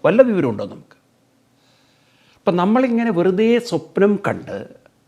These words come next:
അതൊക്കെ യാഥാർത്ഥ്യമാവുമെന്ന് മിഥ്യാബോധത്തോടെ ജീവിച്ചാൽ മാനസികമായി തളരേണ്ടി വരും. ഇപ്പം നിങ്ങളുടെ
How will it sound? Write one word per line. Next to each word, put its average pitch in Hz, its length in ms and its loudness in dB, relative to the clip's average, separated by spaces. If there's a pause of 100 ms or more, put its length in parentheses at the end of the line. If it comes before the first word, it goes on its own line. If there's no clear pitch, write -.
(840)
അതൊക്കെ 190 360 -2
യാഥാർത്ഥ്യമാവുമെന്ന് 147 1700 0 (300)
മിഥ്യാബോധത്തോടെ 156 1400 0
ജീവിച്ചാൽ 131 680 -4 (840)
മാനസികമായി 131 1200 -4 (280)
തളരേണ്ടി 123 540 0
വരും. - 180 -16 (1600)
ഇപ്പം 139 220 4
നിങ്ങളുടെ 208 680 0